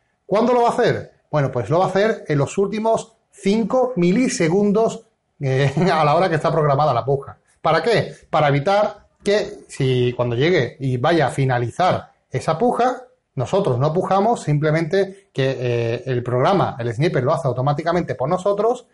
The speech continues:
N-, n-, a, evidentemente a eBay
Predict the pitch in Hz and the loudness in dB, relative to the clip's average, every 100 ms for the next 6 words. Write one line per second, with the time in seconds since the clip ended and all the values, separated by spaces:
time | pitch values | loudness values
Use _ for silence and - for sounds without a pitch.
0 | _ _ _ _ - 135 123 135 139 135 | _ _ _ _ -12 -6 -2 -2 0 0
1 | - 131 127 120 127 139 127 143 156 160 | 0 0 2 0 0 0 2 2 2 0
2 | 175 175 120 - 131 131 151 151 151 | 0 -2 -4 -2 0 2 2 0 -2